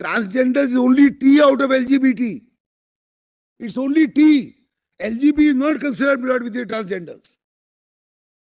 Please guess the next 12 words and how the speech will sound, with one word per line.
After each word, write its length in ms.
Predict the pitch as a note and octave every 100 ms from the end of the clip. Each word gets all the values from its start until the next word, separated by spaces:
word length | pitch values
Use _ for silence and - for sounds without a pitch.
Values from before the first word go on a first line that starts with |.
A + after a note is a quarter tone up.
| _ _ _ _
So 160 | - C4
therefore, 420 | F3+ G#3 G3 C4+
my 120 | C4
lord, 340 | B3+ C4 G#3+ C#3+
these 220 | A#3+ -
concepts 480 | G3 G#3+ G3+ A#3 -
change. 480 | G3+ G3+ G3 - _ _ _ _ _ _ _ _ _ -
I 80 | F3+
also 380 | F#3+ G#3+ B3+
heard 180 | A3 A3
him 100 | A#3
say, 300 | - G#3+ G3+